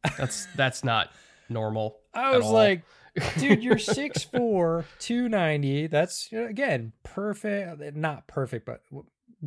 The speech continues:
Speaker 2: sort of prototypical three tech is anywhere between about six two, six two and a half to just under six five, and anywhere between two eighty-five and three oh five if you're really athletic. Like,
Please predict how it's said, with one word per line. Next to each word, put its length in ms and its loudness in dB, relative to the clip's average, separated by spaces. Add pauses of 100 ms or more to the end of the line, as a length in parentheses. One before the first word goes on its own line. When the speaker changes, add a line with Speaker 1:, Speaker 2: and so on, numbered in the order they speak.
(120)
Speaker 2:
sort 200 -4
of 140 -8
prototypical 1700 -2
three 440 -8
tech 500 -2
is 180 -8
anywhere 340 -6
between 400 -10
about 340 -10
six 320 -16
two, 180 -8
six 260 -16
two 140 -8
and 80 -4
a 80 -4
half 420 -4
to 240 -8 (220)
just 220 -8
under 200 -4
six 240 -10
five, 600 -2 (440)
and 180 -4
anywhere 340 2
between 560 -6
two 180 -4
eighty-five 680 -4
and 280 -6 (240)
three 220 -2
oh 100 0
five 320 -6
if 180 -14
you're 100 -8
really 240 -6
athletic. 480 -14
Like, 220 -12